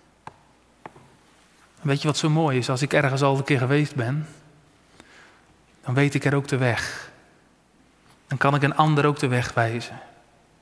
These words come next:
Als de Heer Jezus in de woestijn is geweest, dan weet hij er ook de weg. Ook voor jouw woestijn.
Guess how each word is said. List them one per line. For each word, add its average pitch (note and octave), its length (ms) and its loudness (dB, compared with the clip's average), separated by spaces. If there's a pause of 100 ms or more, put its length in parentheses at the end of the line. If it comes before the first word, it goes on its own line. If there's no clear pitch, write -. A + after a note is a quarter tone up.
(460)
Als - 140 -8
de - 80 2
Heer C3+ 120 4
Jezus D#3+ 420 2
in D#3+ 100 2
de D#3 60 2
woestijn E3+ 460 0
is D3+ 160 -2
geweest, B2 580 -6 (1300)
dan C3+ 80 -4
weet C#3 200 0
hij C3 140 2
er C3 100 0
ook C#3 120 -4
de D3+ 100 -6
weg. - 500 -8
Ook D#3+ 200 0
voor D#3+ 160 0
jouw C3 180 2
woestijn. A2+ 460 -8